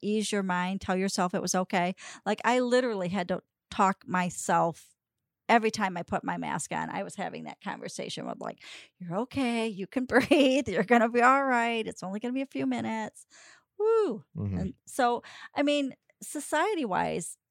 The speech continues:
Speaker 1: this has been a collective big sign of everybody having increased anxiety because of that.
Speaker 2: Mm-hmm.
Speaker 1: And it's huge.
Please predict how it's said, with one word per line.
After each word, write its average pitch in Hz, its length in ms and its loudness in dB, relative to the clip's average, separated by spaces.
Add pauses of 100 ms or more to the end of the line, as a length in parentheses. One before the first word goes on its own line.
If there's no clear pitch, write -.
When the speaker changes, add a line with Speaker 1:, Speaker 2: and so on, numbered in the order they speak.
(120)
Speaker 1:
this 277 260 -2
has 254 120 -8
been 220 200 0
a 190 60 0
collective 214 760 -2
big 196 280 0
sign 233 680 2
of 180 200 0
everybody 202 540 0
having 208 580 0
increased 185 560 -8
anxiety 165 480 -8
because 156 300 -10
of 160 100 -10
that. - 180 -10 (160)
Speaker 2:
Mm-hmm. 104 140 0
Speaker 1:
And 196 80 6
it's - 240 2
huge. - 480 -8